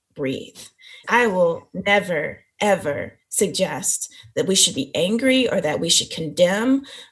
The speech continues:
Black boys and women and children and grown folks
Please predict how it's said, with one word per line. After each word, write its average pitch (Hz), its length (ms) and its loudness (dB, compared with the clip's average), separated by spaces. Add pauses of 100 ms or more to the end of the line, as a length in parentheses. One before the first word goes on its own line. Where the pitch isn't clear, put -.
(300)
Black 180 400 2
boys 185 440 4
and 160 280 -6
women 175 340 0
and 151 140 -2
children 175 420 2
and 139 160 -2
grown 180 240 2
folks 185 420 2